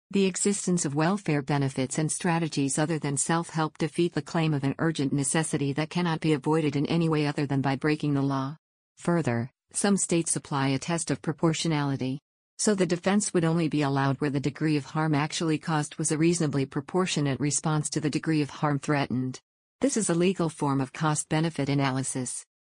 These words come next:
Specific jurisdictions. International law. Customary international law. Under international law,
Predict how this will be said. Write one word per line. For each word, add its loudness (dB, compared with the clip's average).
Specific -2
jurisdictions. -2
International 2
law. -4
Customary 0
international 0
law. -4
Under 2
international 0
law, 0